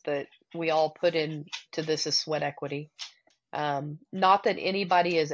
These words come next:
ever going to be as invested in your business as you are.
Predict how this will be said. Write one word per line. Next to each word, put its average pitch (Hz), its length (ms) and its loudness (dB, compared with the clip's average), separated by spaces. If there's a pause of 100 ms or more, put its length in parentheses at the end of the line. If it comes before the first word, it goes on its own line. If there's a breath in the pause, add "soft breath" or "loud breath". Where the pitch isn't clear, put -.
ever 175 200 2
going 170 280 0
to 156 100 -6
be 160 440 -4
as 175 300 2
invested 170 840 -2
in 175 320 -2
your 165 360 -2
business 156 560 -2
as 147 300 0
you 156 280 -6
are. - 280 -6